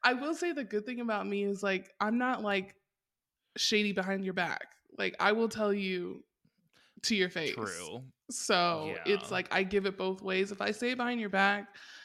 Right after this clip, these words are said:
Speaker 1: absolutely, you're gonna, you already, you already know about it, or I'm
Speaker 2: <laughs>
Speaker 1: saying it while you're sitting across the table, period. <laughs>
Speaker 2: Oh,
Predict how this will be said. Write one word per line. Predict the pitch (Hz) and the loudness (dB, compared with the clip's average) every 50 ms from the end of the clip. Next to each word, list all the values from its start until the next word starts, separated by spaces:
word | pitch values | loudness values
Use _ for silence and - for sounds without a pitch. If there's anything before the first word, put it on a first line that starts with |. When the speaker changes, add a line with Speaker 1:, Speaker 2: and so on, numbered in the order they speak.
| - _ _ - | -20 _ _ -2
Speaker 1:
absolutely, | 180 196 208 202 - 208 202 185 - 185 | 0 0 0 0 -2 -4 -4 -2 -2 -4
you're | 175 170 175 180 | -2 0 0 0
gonna, | 185 185 180 175 170 160 - - - | 0 0 0 0 -2 -4 -8 -2 2
you | 214 214 214 | 6 8 8
already, | 202 202 208 202 196 196 | 10 8 8 6 4 0
you | 196 185 - 196 208 202 | -2 -2 0 0 0 4
already | - 185 208 220 220 214 202 | 4 4 4 4 4 2 2
know | 196 196 196 208 | 4 4 4 4
about | 220 247 247 269 285 302 | 4 4 2 2 2 2
it, | 311 311 294 277 - _ _ - - - - _ _ _ | 2 0 -2 -4 -8 _ _ -20 -20 -20 -20 _ _ _
or | 196 208 208 202 196 190 185 185 - - | 8 10 10 10 10 10 8 8 6 6
I'm | - 196 202 | 4 4 4
Speaker 2:
<laughs> | 196 139 220 214 208 | 2 4 6 6 6
Speaker 1:
saying | 202 202 | 6 4
it | 185 | 4
while | 185 185 185 | 4 4 4
you're | 175 180 | 4 2
sitting | 185 - - - 190 | 0 -2 -6 -6 -6
across | 170 - - 185 170 175 - | -6 -4 -2 -4 -4 -4 -6
the | 180 | -8
table, | 175 - 185 170 165 - - - - - _ | -6 -4 -4 -4 -4 -6 -10 -12 -14 -16 _
period. | - 208 190 165 151 143 - - - - _ _ _ 233 | -4 -4 -2 -2 -2 -4 -6 -6 -10 -14 _ _ _ 2
<laughs> | - - - - - 196 - - - - _ _ _ 139 | 2 4 4 2 0 -2 -6 -12 -20 -20 _ _ _ -10
Speaker 2:
Oh, | 131 151 180 320 359 339 | -6 -4 -4 -4 -4 -6